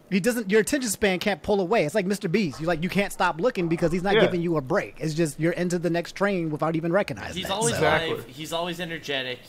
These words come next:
Speaker 3: You know, like, I get it.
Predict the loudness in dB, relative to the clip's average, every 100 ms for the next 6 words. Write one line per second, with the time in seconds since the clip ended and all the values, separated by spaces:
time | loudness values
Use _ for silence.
0 | -20 -18 -12 -10 -8 -12 -14 -18 -18 -20
1 | -20 -16 -10 -10 -10 -20 -20 -20 -20 -18
2 | -10 -8 -2 -2 -4